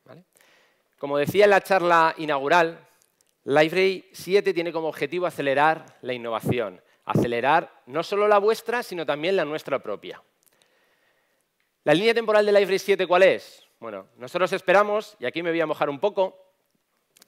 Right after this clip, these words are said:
lanzar la versión siete punto cero, eh, Community Edition durante el primer trimestre de dos mil dieciséis. Pocas semanas después de que esté esta versión, ya estará disponible la suscripción,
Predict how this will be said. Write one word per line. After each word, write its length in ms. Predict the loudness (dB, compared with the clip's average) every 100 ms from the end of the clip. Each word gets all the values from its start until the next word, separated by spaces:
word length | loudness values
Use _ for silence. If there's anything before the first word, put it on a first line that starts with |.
| _
lanzar 400 | -6 -2 2 4
la 120 | 4
versión 540 | 2 0 0 2 2 -4 _ _
siete 280 | -6 -4
punto 240 | -4 -2 -4
cero, 400 | 0 0 0 -2 _ _ _
eh, 220 | -6 -6
Community 400 | -4 -2 -2 0
Edition 500 | -2 -2 -4 -4 -6 _ -8
durante 300 | -2 0 0
el 80 | -4
primer 280 | -2 -2
trimestre 680 | -2 -2 0 -2 -2 -4 -4 _ _ _
de 120 | -6
dos 120 | -4
mil 140 | -4 -6
dieciséis. 800 | -4 -4 -4 -4 -6 -20 -20 _ _ _ _ _ _
Pocas 260 | -2 0 0
semanas 400 | 0 2 2 0
después 680 | -2 0 4 4 2 -12 -20 _ -6
de 160 | -4
que 120 | -2
esté 340 | -4 -2 0 0
esta 180 | 0 -2
versión, 500 | -2 -2 -2 -2 -10 _ _ -4
ya 140 | 0
estará 240 | 2 2
disponible 480 | 2 0 -2 0 2
la 100 | 0
suscripción, 840 | -2 -12 -12 -6 -2 -2 -4 -18